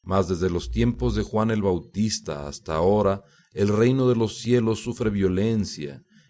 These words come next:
y los violentos lo arrebatan. En efecto,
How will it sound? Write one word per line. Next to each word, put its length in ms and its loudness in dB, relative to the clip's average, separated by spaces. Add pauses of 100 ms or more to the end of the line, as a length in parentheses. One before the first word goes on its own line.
y 100 -8
los 220 4
violentos 720 0
lo 100 0
arrebatan. 800 -2 (760)
En 160 -4
efecto, 600 -6